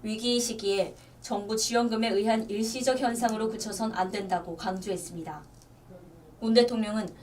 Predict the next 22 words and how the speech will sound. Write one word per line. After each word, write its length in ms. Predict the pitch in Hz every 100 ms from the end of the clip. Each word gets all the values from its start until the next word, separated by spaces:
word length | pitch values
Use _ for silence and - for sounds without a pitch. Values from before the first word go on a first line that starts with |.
| - -
정부는 440 | - 214 220 247 262
특고 340 | 320 311 285
노동자, 580 | 214 220 240 226 175 - -
프리랜서, 760 | 285 277 247 233 220 180 160
예술인 480 | - 202 220 226 196
등 200 | 208 190 - - -
새 220 | 294 285
형태의 420 | 277 269 277 262
노동자들을 760 | 226 233 240 220 202 196 208 196
긴급 340 | 226 226 240
고용 360 | - 226 240 247
지원 240 | 233 226
대상으로 500 | 214 214 196 190 226
포함하기 560 | - 277 285 262 214 208
시작했고 720 | - 196 196 175 - 175 - - - - -
고용보험 580 | 240 240 247 240 247 254
적용 400 | - 196 240 254
확대 260 | 240 220
등 140 | 226 233
노력을 460 | 196 226 226 240
하고 200 | 233 214
있지만 420 | 185 180 170 175